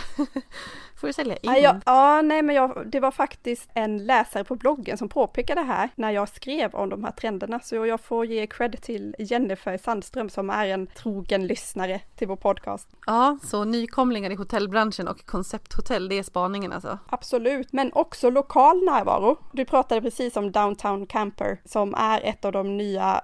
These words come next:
Speaker 2: hotellen inne i Stockholm som har blivit väldigt populärt på kort tid. Och deras idé är lite grann att faktiskt få stockholmarna själva och hänga på plats. Alltså man vill ha en lokal närvaro. Det är inte så längre att de kommer gå och fråga dig vilket rumsnummer du har för att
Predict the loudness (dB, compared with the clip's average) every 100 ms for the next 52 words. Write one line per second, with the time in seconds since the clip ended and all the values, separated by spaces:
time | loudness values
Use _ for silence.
0 | -4 -8 0 0 0 -2 -2 -2 -2 -4
1 | -6 -8 -4 -4 -2 -4 -4 -4 -4 -6
2 | -4 -8 -6 -4 -6 -6 -12 -8 -6 -6
3 | -6 -6 -4 -6 -8 -8 0 2 2 0
4 | -4 -4 0 0 -2 -2 0 0 -2 -6
5 | -6 -4 -4 -4 -6 -8 -10 -8 -8 -6
6 | -14 -4 -2 -2 0 -2 -2 -4 0 2
7 | 2 0 0 0 2 0 0 0 0 -2
8 | -2 -2 -4 -4 -2 -4 -6 -16 -16 -18
9 | -18 -20 0 2 2 -2 -2 -2 0 2
10 | 2 0 -6 0 4 6 4 2 4 6
11 | 6 6 4 4 -2 -4 -8 -14 -8 -2
12 | 0 -2 0 2 2 2 0 -2 -2 -2
13 | -2 -6 -2 -4 -2 0 2 4 2 0
14 | -2 -4 -8 -12 -2 2 2 -2 0 0
15 | 0 2 0 2 -2 -4